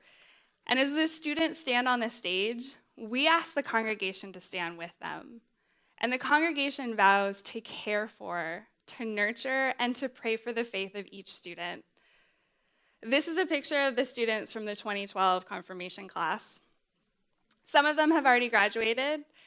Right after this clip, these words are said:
and some of them will graduate in the next couple weeks. As the school year draws to a close,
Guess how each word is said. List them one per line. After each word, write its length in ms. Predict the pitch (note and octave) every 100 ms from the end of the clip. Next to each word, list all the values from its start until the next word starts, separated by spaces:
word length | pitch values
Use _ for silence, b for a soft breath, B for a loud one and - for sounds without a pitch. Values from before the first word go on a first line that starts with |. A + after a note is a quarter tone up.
| b b
and 120 | A#3
some 140 | B3+ B3
of 200 | A#3+ A3+
them 360 | A#3 A#3 A3+
will 260 | G#3 G#3 A3
graduate 560 | G3 F#3+ A3 A#3 D4 -
in 100 | A3
the 80 |
next 280 | G#3+ G3+ -
couple 300 | - G#3 G3
weeks. 540 | F#3+ A3+ - - - - _ _ _ _ _ _ _ _ -
As 200 | B3 C4
the 120 | D4
school 340 | - - D4+
year 200 | D#4+ E4+
draws 320 | D#4+ C4+ C4+ -
to 100 | B3+
a 60 |
close, 520 | B3+ A3 A3 G#3 G#3+